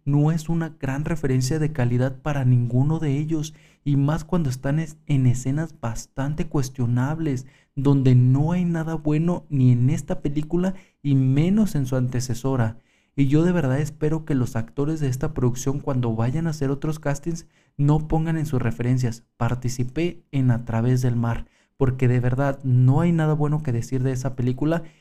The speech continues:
y sus actuaciones tampoco están ni cerca de estar nominados a un premio T V y novelas,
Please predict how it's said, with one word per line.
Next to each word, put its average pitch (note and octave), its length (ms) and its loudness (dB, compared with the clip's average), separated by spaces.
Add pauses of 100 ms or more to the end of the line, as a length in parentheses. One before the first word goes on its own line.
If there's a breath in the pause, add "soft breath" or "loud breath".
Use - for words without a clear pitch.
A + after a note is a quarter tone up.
(120)
y C3+ 120 0
sus C3 240 -4
actuaciones B2 800 -2
tampoco A2+ 640 -2
están D3+ 400 0
ni C3 120 2
cerca D#3 760 -2
de C3+ 100 0
estar B2+ 320 -2
nominados C3+ 580 0
a B2 60 0
un B2+ 200 2
premio C#3 260 -2
T - 120 -4
V A2+ 100 2
y A2+ 60 0
novelas, B2 540 -2